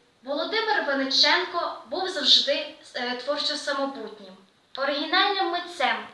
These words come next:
який намагався впроваджувати нові естетичні засоби і прийоми, виражаючи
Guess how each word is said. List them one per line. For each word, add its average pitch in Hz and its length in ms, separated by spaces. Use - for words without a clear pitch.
який 277 260
намагався 302 560
впроваджувати 269 1080
нові 392 520
естетичні 262 760
засоби 254 720
і 269 80
прийоми, 240 600
виражаючи 247 760